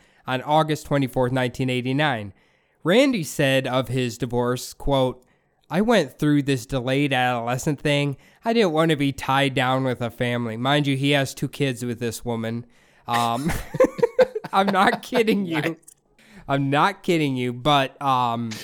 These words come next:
Speaker 2: Before this gets too serious, let's just break it off. Let's just get out of here.
Speaker 1: <laughs> Yeah.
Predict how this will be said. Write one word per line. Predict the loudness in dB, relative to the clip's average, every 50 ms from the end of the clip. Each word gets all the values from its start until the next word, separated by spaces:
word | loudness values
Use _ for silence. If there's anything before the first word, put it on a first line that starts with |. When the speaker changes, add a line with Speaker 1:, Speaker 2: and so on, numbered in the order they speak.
| -6 -6 -2 -2
Speaker 2:
Before | -2 -2 0 4 4 6 6 6
this | 4 2 0 2
gets | 2 2 2 2
too | 2 2 2 2
serious, | 2 0 0 0 2 2 2 2 2 0 -2 -2 -4 -2
let's | -2 -2 -2 -2
just | -2 -2 -2 -2 -2 -4 -2
break | -2 -2 -2 -2 -2
it | -2
off. | -2 -2 -4 -4
Let's | -6 -6 -6
just | -8 -10 -8 -6
get | -6 -6
out | -4 -6 -8 -10 -12
of | -16 -14
here. | -14 -14 -14 -14 -14 -4 0 0 0 0
Speaker 1:
<laughs> | -2
Yeah. | -4 -2 -2 -2 0 0 -2 -2